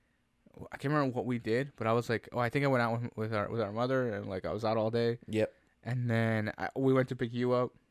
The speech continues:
Speaker 2: Yep.
Speaker 1: Came home, and then the next day, um, I can't remember what, something else happened. No, no, no, that wasn't, that was, that was another day. On Tuesday, what did I, I did something on Tuesday that had me busy all day.
Speaker 2: Okay.
Speaker 1: And then
Speaker 2: <laughs>
Speaker 1: on Wednesday, you came home.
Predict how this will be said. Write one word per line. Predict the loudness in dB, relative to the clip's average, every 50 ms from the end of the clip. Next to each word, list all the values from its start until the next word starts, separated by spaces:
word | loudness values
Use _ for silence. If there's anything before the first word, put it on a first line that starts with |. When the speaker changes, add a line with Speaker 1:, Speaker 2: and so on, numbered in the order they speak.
| _ -10
Speaker 2:
Yep. | -4 -2 0 0 -2 -4 _ _ _ _ _ _ _ _ _ _ _ _ _ -4
Speaker 1:
Came | 0 0 2 2
home, | 2 2 4 4 2 0 -2 -4
and | -4 -2 0
then | 0 0 0 -2 -4 -4 -6
the | -4 -4
next | -2 -2 -4 -4 -2
day, | 0 2 4 4 4 2 0 -2 -6 _ _ _ _ _ _ _ _ _ _ _ _ _ _ _ _ _ _
um, | -8 -6 -4 -4 -4 -6 -8 -10
I | -12
can't | -10 -8 -4 -4
remember | -2 -2 0
what, | 0 -2 -2 -2
something | -2 -4 -2 -2 0
else | -2 -2 -2 -4
happened. | -4 -4 -4 -4 -6 -4 0 2
No, | 4 6
no, | 6 6
no, | 4 4 4
that | 4 6 6
wasn't, | 6 4 4 2 2 2
that | 2 2 2
was, | 2 2 0 2
that | 2 2
was | 2 2 0 -4 -10 -10
another | -6 -4 -2 -2 -2
day. | -2 -2 -2 -4 -6 -8 _ _ _ _ _ _ _ _ _ _ _ _ _ _
On | -14 -8
Tuesday, | -4 -2 -2 0 0 0
what | 0 0
did | 0 -2
I, | -4 -4
I | -4
did | -2 -2 0 0
something | 0 0 0 0 0 0
on | 0 -2
Tuesday | -2 -4 -4 -2 0 0
that | 0 0
had | 0 -2
me | -2 -2
busy | -2 -2 -2 -2 -2 -4 -4
all | -4 -6
day. | -6 -8 -8 -10 -12 _ _ -2
Speaker 2:
Okay. | 0 0 2 2 2 2 2 0 0 0
Speaker 1:
And | 2 4
then | 4 4
Speaker 2:
<laughs> | 4 4
Speaker 1:
on | 2 4 4
Wednesday, | 6 6 6 6 4 2 2 4 4 4 4 4 2 0 -2 -6 _ _ _ _ _ _ _ _ _ _ _ _ _ _ _ _ _ _ _ _ _ _ _ _ -4
you | -2 -2 -2
came | 0 0 -2 0 -2
home. | -2 -2 -2 -2 -2 -4